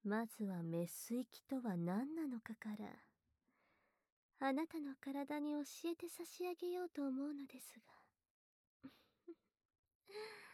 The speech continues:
さっきからあなた、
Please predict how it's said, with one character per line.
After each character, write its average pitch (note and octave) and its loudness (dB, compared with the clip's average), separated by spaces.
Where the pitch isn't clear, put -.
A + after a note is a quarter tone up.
さ - -6
っ G#3 -2
き - -10
か - -16
ら G#3 -14
あ - -16
な - -16
た、 - -4